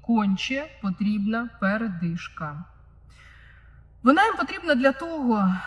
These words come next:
щоб поповнити свої сили будь-які, свої резерви будь-які.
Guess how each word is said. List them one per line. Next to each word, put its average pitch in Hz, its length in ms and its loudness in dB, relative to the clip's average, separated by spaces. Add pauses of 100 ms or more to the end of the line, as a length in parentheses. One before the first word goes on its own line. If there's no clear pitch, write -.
(120)
щоб 269 420 -4 (1200)
поповнити 262 560 -2
свої 202 280 -4
сили 294 380 -8
будь-які, 202 680 -4 (240)
свої 220 300 -6
резерви 190 480 -2
будь-які. 180 840 -4